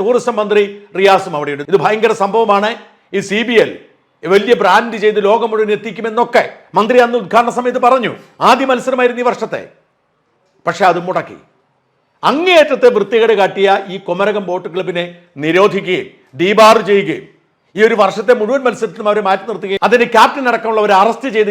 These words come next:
ജയിലിലടയ്ക്കുകയും ചെയ്യുന്നതിന് പകരം അവരെ ഉൾപ്പെടുത്തിക്കൊണ്ട് അടുത്ത ശനിയാഴ്ച ഫൈനൽ നടത്തും എന്ന വാർത്ത പുറത്തു വരുമ്പോൾ ഈ സി ബി എൽ തന്നെ പൊളിഞ്ഞു പോകുന്ന സാഹചര്യമാണ്. അങ്ങനെയെങ്കിൽ ഞങ്ങൾ മത്സര രംഗത്തില്ല എന്ന് പറഞ്ഞ്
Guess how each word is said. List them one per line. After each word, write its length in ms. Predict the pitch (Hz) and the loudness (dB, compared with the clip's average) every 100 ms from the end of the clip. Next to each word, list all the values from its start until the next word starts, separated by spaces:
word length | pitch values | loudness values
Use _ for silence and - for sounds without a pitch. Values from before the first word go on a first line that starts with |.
| 185 | 2
ജയിലിലടയ്ക്കുകയും 580 | 214 269 240 220 208 190 190 | 0 2 0 0 -2 -2 -4
ചെയ്യുന്നതിന് 380 | 190 175 170 - | -6 -8 -10 -6
പകരം 320 | 147 190 147 117 - _ _ _ _ _ _ _ 175 | 0 0 0 -4 -18 _ _ _ _ _ _ _ 0
അവരെ 220 | 208 320 311 | 2 2 0
ഉൾപ്പെടുത്തിക്കൊണ്ട് 760 | 208 202 330 294 202 165 151 165 226 - _ _ 165 | -2 -4 -6 -4 -6 -6 -2 -2 -2 -8 _ _ 0
അടുത്ത 200 | 233 233 269 | 0 0 0
ശനിയാഴ്ച 480 | 214 220 208 185 156 107 - _ _ | 2 2 0 0 -4 -10 -12 _ _
ഫൈനൽ 320 | 190 233 269 247 | 2 2 2 -2
നടത്തും 300 | 196 196 202 208 190 | -2 -4 -8 -10 -8
എന്ന 100 | 190 170 | -4 0
വാർത്ത 220 | 175 - 208 | 0 0 -2
പുറത്തു 200 | 180 202 175 | -4 -4 -2
വരുമ്പോൾ 300 | 165 165 107 - _ _ - | -2 -2 -4 -12 _ _ -20
ഈ 40 | 143 | -16
സി 140 | 160 185 208 | -10 -8 -4
ബി 80 | 226 | -2
എൽ 40 | 202 185 | 0 -2
തന്നെ 160 | 175 170 | -6 -8
പൊളിഞ്ഞു 240 | 165 175 | -10 -10
പോകുന്ന 200 | 160 160 156 | -10 -10 -6
സാഹചര്യമാണ്. 480 | 160 165 165 165 156 151 | -4 -4 -4 -4 -4 -6
അങ്ങനെയെങ്കിൽ 500 | 180 190 190 196 156 - _ _ _ _ _ _ _ 175 | -6 -4 -2 -2 -2 -8 _ _ _ _ _ _ _ -2
ഞങ്ങൾ 220 | 202 247 208 | 0 0 0
മത്സര 320 | 196 202 208 208 | -2 -2 -2 -2
രംഗത്തില്ല 380 | 196 202 190 185 214 208 | -2 -4 -2 -2 -2 -4
എന്ന് 120 | 175 180 | -4 0
പറഞ്ഞ് 260 | 180 180 | 0 -2